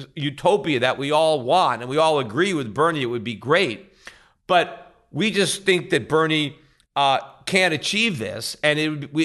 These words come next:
it would be foolish. If, if we came with Bernie, if we nominated Bernie, uh, we would alienate these fools in the middle who aren't enlightened enough to understand how great it, all the things are that Bernie wants to do. And since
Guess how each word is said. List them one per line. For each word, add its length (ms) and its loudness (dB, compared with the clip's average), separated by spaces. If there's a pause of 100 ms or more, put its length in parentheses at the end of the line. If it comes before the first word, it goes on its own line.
(120)
it 80 2
would 120 2
be 100 -2
foolish. 500 -2
If, 180 -6
if 180 -4
we 80 -6
came 600 -2
with 160 0
Bernie, 320 0
if 120 -4
we 100 -6
nominated 640 0
Bernie, 480 -4 (520)
uh, 180 2
we 160 0
would 240 -2
alienate 580 2
these 200 -6
fools 420 2
in 80 -2
the 80 -2 (100)
middle 240 4
who 180 0
aren't 360 2 (200)
enlightened 500 2
enough 300 0
to 100 0
understand 540 0
how 120 0
great 360 0
it, 240 -6 (100)
all 180 2
the 100 0
things 300 -4
are 160 2
that 160 -4
Bernie 280 0
wants 280 -2
to 80 -12
do. 460 0 (240)
And 140 -2
since 340 -4